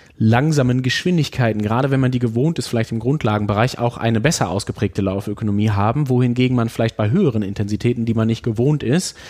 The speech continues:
eine schlechtere Ökonomie hat. So, jetzt hat man aber natürlich in einem Triathlon, egal ob's jetzt, äh, Marathon hinten drauf, Mitteldistanz hinten, also, ähm, Halbmarathon hinten drauf oder Zehner hinten drauf oder noch kürzer hinten drauf, natürlich auch unterschiedlichste Belastungsintensitäten. Das heißt, es ist durchaus wichtig,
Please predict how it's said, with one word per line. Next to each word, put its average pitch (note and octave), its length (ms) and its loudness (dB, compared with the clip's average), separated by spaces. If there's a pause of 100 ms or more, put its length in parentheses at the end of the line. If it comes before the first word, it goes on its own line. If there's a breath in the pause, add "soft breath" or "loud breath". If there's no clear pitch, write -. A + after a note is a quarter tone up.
(140 loud breath)
eine A#2+ 260 2
schlechtere C3+ 380 2
Ökonomie G#2 480 2
hat. F#2+ 260 0
So, G#2 280 0 (480 loud breath)
jetzt A#2 180 0
hat C#3+ 80 0
man D#3 140 0
aber C3+ 140 2
natürlich C#3+ 420 0
in B2 100 0
einem A#2+ 80 0
Triathlon, C#3+ 480 0
egal A#2+ 300 0
ob's A2+ 120 -4
jetzt, A#2 300 -2
äh, A2 800 0
Marathon B2 360 2
hinten C3+ 200 0
drauf, B2+ 420 0
Mitteldistanz C3 480 0
hinten, C3+ 240 -2
also, G2+ 260 0
ähm, G2 360 -4
Halbmarathon B2+ 360 0
hinten B2 160 0
drauf A#2 200 -2
oder G#2+ 120 0
Zehner D3 220 2
hinten B2+ 160 2
drauf A#2 220 0
oder A2 120 -2
noch G#2+ 140 -2
kürzer D#3+ 280 0
hinten A2 140 -2
drauf, A2 240 2 (420 loud breath)
natürlich D3 360 0
auch B2 80 0
unterschiedlichste B2+ 580 0
Belastungsintensitäten. G2+ 1080 -2
Das G#2+ 120 -2
heißt, C3 200 0
es A#2 80 2
ist A2+ 100 -8
durchaus A#2+ 460 0
wichtig, C#3 420 -2